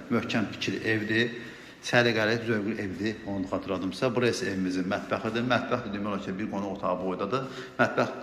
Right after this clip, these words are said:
mebel yığılıdan sonra burada bütün gördüyünüz isti soyuq su, kanalizasiya xətti, elektrik xətti, qaz xətti çəkilib, kombi xəttinə kimi çəkilib.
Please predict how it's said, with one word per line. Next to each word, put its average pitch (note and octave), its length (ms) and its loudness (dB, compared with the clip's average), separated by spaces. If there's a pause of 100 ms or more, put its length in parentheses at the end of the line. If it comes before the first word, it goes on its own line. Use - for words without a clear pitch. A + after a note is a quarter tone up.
(140)
mebel G#2 340 2
yığılıdan G#2+ 440 2
sonra F#2 420 2
burada F#2+ 220 0
bütün G#2 180 -2
gördüyünüz G2 480 0
isti - 180 -8
soyuq A2+ 260 2
su, - 140 -4
kanalizasiya G#2+ 400 0
xətti, G#2+ 240 0
elektrik G#2 340 0
xətti, G#2+ 300 0
qaz - 160 0
xətti - 240 -2
çəkilib, - 320 0
kombi B2 200 4
xəttinə - 280 0
kimi F#2+ 160 -2
çəkilib. C#3+ 340 0